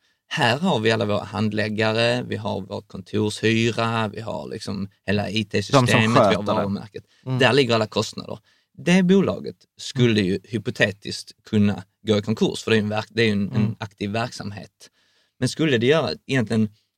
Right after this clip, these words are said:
Speaker 1: efter att vi har gett ut bolånet och lagt in det i fonden,
Speaker 2: Mm.
Speaker 1: hypoteket, det hypoteket gör då, det är bara att se till att räntan kommer in från kunden varje månad.
Speaker 2: Mm.
Speaker 1: I princip skicka ut fakturan.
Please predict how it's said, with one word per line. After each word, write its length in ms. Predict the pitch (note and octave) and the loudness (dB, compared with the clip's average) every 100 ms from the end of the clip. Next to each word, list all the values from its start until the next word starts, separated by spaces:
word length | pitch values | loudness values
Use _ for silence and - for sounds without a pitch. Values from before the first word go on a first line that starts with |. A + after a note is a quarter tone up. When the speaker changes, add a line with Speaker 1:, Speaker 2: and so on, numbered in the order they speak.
| - | -6
Speaker 1:
efter 220 | - - | -6 -2
att 80 | D3 | 0
vi 80 | F3 | 4
har 60 | C#3 | 4
gett 180 | C3 D3+ | 2 0
ut 140 | A2 | -2
bolånet 480 | A#2+ E3+ A#2+ A2 G#2+ - | 0 2 0 -2 -4 -6
och 80 | A#2 | -4
lagt 200 | A2 A2+ | 0 0
in 140 | C3+ A2 | 2 0
det 60 | |
i 20 | A2 | 0
fonden, 460 | D3 G#2+ F2 G#2+ - - | -2 -2 -4 -6 -6 -6
Speaker 2:
Mm. 140 | B2+ B2 _ | -6 -6 _
Speaker 1:
hypoteket, 720 | B2+ A2+ A#2 B2 G#2 - G2+ - - | -8 -6 -2 0 0 -2 -4 -6 -6
det 100 | A#2 | -4
hypoteket 500 | A#2+ - A2+ G2+ G#2 | -4 -2 -2 0 0
gör 120 | A2 | 0
då, 300 | D#3 E3 A2 - _ - | 0 -2 -2 -8 _ -2
det 60 | G#2+ | 0
är 40 | |
bara 140 | G#2 D3+ | 2 0
att 80 | |
se 180 | - A2 | 0 -4
till 280 | - A#2 G2 | -2 -4 -2
att 120 | G#2 | -2
räntan 400 | G#2+ A2+ - G#2+ | -2 -2 -2 -6
kommer 200 | - G#2+ | -2 -2
in 100 | G#2 | -2
från 140 | G#2 G#2+ | -4 -4
kunden 320 | A#2 C2+ A#2 | -4 -2 -2
varje 180 | D3+ A2+ | -2 -2
månad. 260 | A2+ A#2+ | 0 0
Speaker 2:
Mm. 120 | A2+ A2+ - | -2 -6 -12
Speaker 1:
I 40 | |
princip 240 | A#2 A#2+ | -6 -4
skicka 200 | - G#2 | -4 -2
ut 120 | G#2 G#2 | -2 -4
fakturan. 460 | G2 A2 B2 - | -2 0 0 -6